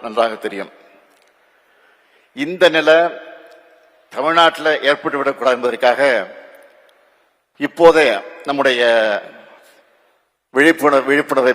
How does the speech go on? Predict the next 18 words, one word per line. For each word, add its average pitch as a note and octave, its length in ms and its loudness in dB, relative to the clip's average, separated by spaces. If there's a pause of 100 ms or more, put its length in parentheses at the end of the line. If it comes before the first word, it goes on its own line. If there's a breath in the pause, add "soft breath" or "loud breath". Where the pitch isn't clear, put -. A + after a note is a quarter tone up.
பெற்று C3 260 -4 (160)
நாம் A#2+ 280 0 (160)
அதற்காக B2+ 420 0
தயாராக B2 420 0
வேண்டும் C#3 200 0
என்பதற்காகத்தான் A#2+ 680 -4 (1500)
அதை C3 200 -2 (100)
தடுத்து E3 340 0
நிறுத்துவதற்கான D#3 680 0
அத்தனை D#3+ 400 -2
முயற்சிகளில் D3 420 -4
ஈடுபட்டிருப்பவர் A#2+ 680 -4
தான் B2+ 160 -4 (1160 soft breath)
நம்முடைய B2+ 380 0 (540)
என் C3+ 200 -4
ஆர் A#2 140 2 (140)
இளங்கோ B2 320 0
அவர்கள். G2+ 320 -10